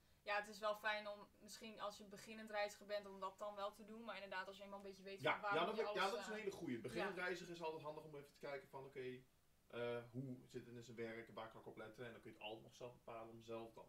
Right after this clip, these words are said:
Speaker 2: eh, aan de slag te gaan daarna.
Speaker 1: Precies.
Speaker 2: Zo zie ik het allemaal.
Speaker 1: Ja.
Speaker 2: Ja.
Speaker 1: Oké. Eh, dan rondtrekken of één plek goed leren kennen?
Speaker 2: Voor hoe lang?
Speaker 1: Ehm, ja, gemiddeld, eh, twee weken of zo.
Speaker 2: Rondtrekken.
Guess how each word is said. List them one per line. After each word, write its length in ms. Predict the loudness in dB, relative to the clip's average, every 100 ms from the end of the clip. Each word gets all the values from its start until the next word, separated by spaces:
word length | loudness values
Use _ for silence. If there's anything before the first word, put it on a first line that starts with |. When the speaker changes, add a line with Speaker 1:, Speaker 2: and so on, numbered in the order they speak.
| -12
Speaker 2:
eh, 60 | -14 -14 -16 -20 -20
aan 100 | -18
de 60 | -16
slag 200 | -16 -16
te 80 | -16
gaan 200 | -18 -18
daarna. 240 | -16 -18 -18 -20 -16
Speaker 1:
Precies. 300 | -10 -8 -8
Speaker 2:
Zo 80 | -10
zie 140 | -10 -10
ik 60 |
het 100 | -10
allemaal. 240 | -16 -18 -20 -12
Speaker 1:
Ja. 200 | -2 -2 -2 -12
Speaker 2:
Ja. 200 | -8 -8 -8 -2
Speaker 1:
Oké. 280 | 4 4 4 -6 -20 -20 -20 -20 -14 2
Eh, 400 | 4 6 6 4
dan 200 | 2 2
rondtrekken 520 | 0 0 4 2 2
of 100 | -4
één 200 | -4 -6
plek 180 | -6 -8
goed 180 | -8 -8
leren 240 | -6 -6
kennen? 320 | -10 -14 -16 -20 -20 -20
Speaker 2:
Voor 140 | -8 -2
hoe 140 | 0
lang? 200 | 2 0 -6 -18 -20 -20 -20 -20 -6
Speaker 1:
Ehm, 460 | 2 4 4 2 -2
ja, 420 | 2 4 4 2 -8
gemiddeld, 480 | -12 -10 -8 -8 -8
eh, 140 | -10
twee 240 | -10 -12 -12
weken 240 | -12 -14
of 60 | -18
zo. 180 | -18 -18 -20 -20 -20 -20 -20 -20 -8
Speaker 2:
Rondtrekken. 640 | -2 -2 -2 -10 -8